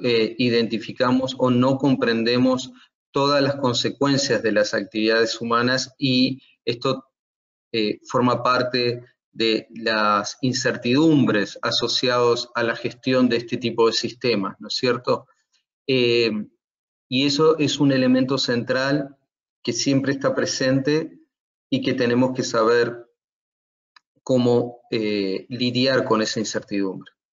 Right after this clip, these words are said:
El otro problema es la externalización de los costos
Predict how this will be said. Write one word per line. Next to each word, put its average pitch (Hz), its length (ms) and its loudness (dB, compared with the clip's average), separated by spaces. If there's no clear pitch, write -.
El 147 160 6
otro 160 240 4
problema 156 720 2
es 139 300 0
la 127 200 0
externalización 127 1120 0
de 147 100 2
los 135 200 0
costos 139 640 -2